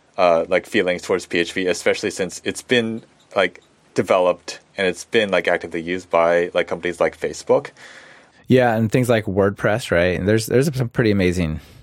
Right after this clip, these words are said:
Speaker 2: stuff out there.
Speaker 1: Yeah. But, like, there's a lot of parts core to the language, a lot of inconsistencies, a lot of things like global namespacing, and a lot of things like, uh, having to,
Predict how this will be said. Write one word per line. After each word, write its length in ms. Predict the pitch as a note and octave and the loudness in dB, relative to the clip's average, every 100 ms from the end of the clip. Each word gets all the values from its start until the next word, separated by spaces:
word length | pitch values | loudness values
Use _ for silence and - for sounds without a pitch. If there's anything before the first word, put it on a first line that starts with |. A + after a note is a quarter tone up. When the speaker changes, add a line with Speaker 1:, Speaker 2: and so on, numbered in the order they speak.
| _ | _
Speaker 2:
stuff 340 | - - G2+ - | -14 -4 -4 -2
out 140 | - | -4
there. 240 | - - - _ _ _ _ | -2 -6 -8 _ _ _ _
Speaker 1:
Yeah. 320 | F#2+ E2+ D#2 - - - _ - | 0 2 0 -8 -20 -20 _ 2
But, 160 | C3+ | 4
like, 340 | B2+ A#2 - C3+ | 6 4 0 2
there's 200 | D#3+ D3+ | 4 4
a 60 | |
lot 280 | D3+ C#3+ C#3 | 4 4 4
of 280 | A#2+ _ - | 2 _ -6
parts 420 | - G#2+ G2+ - _ - | -2 -2 -2 -14 _ -16
core 340 | - A2+ G2+ F#2+ | -6 2 2 2
to 100 | G#2+ | -2
the 80 | |
language, 400 | F#2+ F2+ F2 F2 | -2 -2 0 -4
a 60 | F#2 | 0
lot 180 | A2+ G#2+ | 0 0
of 100 | - | -2
inconsistencies, 1080 | G#2+ G#2+ F#2+ G2+ - G2+ F2+ F#2 F2 E2 - - - - | -10 -10 -10 -10 -10 -12 -8 -4 -4 -6 -14 -20 -20 -2
a 60 | G#2 | 2
lot 160 | A2 | 4
of 100 | G#2+ | 2
things 320 | - G2+ F#2+ G2+ | 0 -2 0 2
like 220 | F2 F2 | 2 2
global 320 | G2+ G2 F#2+ | 2 4 2
namespacing, 680 | F2+ F2+ - - E2+ - E2+ | 0 -2 -2 -2 0 0 -4
and 100 | E2 | 0
a 40 | |
lot 200 | F2 F2 | 2 2
of 80 | E2+ | 2
things 320 | F#2 E2+ D#2+ | -2 -4 -2
like, 180 | E2 D#2+ | -2 2
uh, 200 | E2 E2 - | 2 2 0
having 260 | - G2 | -4 -2
to, 140 | F#2 | -2